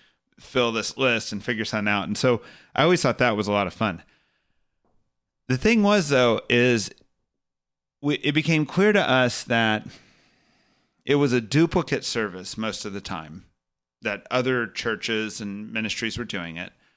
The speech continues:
that some of the families didn't necessarily need the gifts,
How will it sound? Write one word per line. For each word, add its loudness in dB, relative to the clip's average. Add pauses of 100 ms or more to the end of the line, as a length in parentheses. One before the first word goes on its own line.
(160)
that 0
some 2
of 2
the 2
families 2
didn't -2
necessarily -4
need -4
the -4
gifts, -12